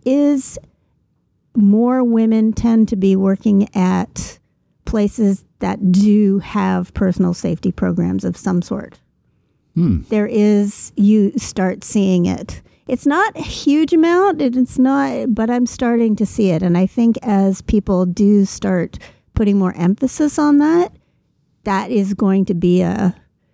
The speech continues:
Speaker 1: and I don't know if it's a chicken and the egg thing, right? Is, is it, w-, there's more personal safety emphasis because there's more women, or are women attracted to a place that feels like it's a more secure, safe environment?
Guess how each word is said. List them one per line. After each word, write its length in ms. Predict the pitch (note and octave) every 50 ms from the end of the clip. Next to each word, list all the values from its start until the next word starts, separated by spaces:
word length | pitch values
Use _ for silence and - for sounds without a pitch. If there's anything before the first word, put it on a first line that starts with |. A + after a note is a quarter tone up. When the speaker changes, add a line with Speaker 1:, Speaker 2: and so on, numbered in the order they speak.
| _ _ _
Speaker 1:
and 140 | - E4+ F#4
I 80 | G4 G#4+
don't 160 | G4+ E4+ D#4
know 140 | D4 C#4+ C4
if 100 | G#3+ G#3+
it's 120 | F#3 F3+
a 40 | F#3+
chicken 300 | - - B3 A3 - G#3
and 140 | G3+ F#3 F3+
the 100 | F3+ F3
egg 240 | F3 F#3 G3+ G3+ -
thing, 260 | - - F3+ - -
right? 280 | - F3 F3 F#3+ G3+ G#3+
Is, 260 | A3 G3 G3 G3 - -
is 180 | - A#3 G3+ G3+
it, 260 | A#3 G#3 F#3+ A3 - _ _ _ _ _ _ _ _ _ _ _ _ _ _
w-, 220 | - A3 A3+ - - -
there's 440 | G#3+ G3+ G#3 A3+ A3+ A3 A3 G#3 A3+
more 380 | G#3+ G#3 G#3 G#3+ G#3 G#3 G#3
personal 400 | G3+ - A#3+ G#3+ G3+ - A3 G3+
safety 600 | F#3+ - - G3+ F#3+ F#3 - - G#3+ G3 F#3+ G3 -
emphasis 560 | G3 G3 G3 - F#3 - - G#3+ F#3+ - -
because 500 | - - F3 - - - F#3 G3+ A#3+ A#3
there's 240 | A#3 A#3 B3 B3 B3+
more 240 | A#3+ A#3+ B3 B3
women, 440 | B3 B3 B3+ B3+ C4+ C#4 C#4+ C#4+ D4
or 600 | C#4+ - - F#3 F#3 F#3 E3+ E3+ F3 E3+ E3+ F3+ - - _ _ _ _ _ _ _
are 180 | - G#3+ G3+ G3
women 320 | G3 G#3 A3 G#3+ G#3 G3
attracted 560 | F#3+ F#3 F3 - G#3+ G3 F#3 - A3 F#3+ F3+ -
to 180 | - - F#3
a 60 | F3
place 320 | F3 - - G3 F#3 F3+ -
that 220 | - F3+ F3+ - _
feels 520 | _ - G#3+ G3 F#3+ F#3 - - _ _ _
like 240 | - G3+ F3+ F3 -
it's 180 | G3+ F#3 - -
a 40 |
more 220 | G3 F3 F3 E3+ F3
secure, 400 | - - E3 - - G3+ E3+ D#3+
safe 280 | - - F#3+ F3 D#3+
environment? 560 | D#3+ D#3+ D#3+ D#3+ D#3+ D#3+ E3 D#3+ F#3+ - -